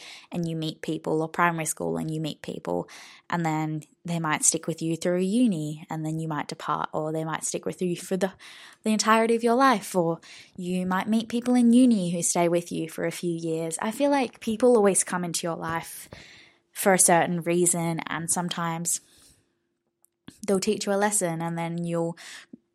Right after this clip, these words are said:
you'll, that friendship will kind of fall apart, or you'll grow apart or something. Like, not everyone in your life will be in your life forever.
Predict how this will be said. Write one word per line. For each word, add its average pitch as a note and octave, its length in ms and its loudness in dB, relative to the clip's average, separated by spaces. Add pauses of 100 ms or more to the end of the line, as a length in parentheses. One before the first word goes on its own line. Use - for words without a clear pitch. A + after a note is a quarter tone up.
(100)
you'll, F3 640 2
that F3+ 160 -2
friendship - 440 -2
will F3+ 60 -6
kind E3+ 240 -2
of E3+ 60 -6
fall E3+ 260 -4
apart, F#3 380 2
or D#3+ 120 0
you'll E3 140 0
grow E3 240 0
apart G3 380 0
or E3 100 -2
something. E3 420 -6
Like, E3 300 -8 (480)
not G3+ 180 4
everyone F#3+ 380 2
in E3+ 140 -2
your E3 160 -2
life E3 500 -2
will F3 200 -6
be E3 120 0
in E3 160 -2
your E3 140 -2
life E3 240 -4
forever. D#3+ 540 0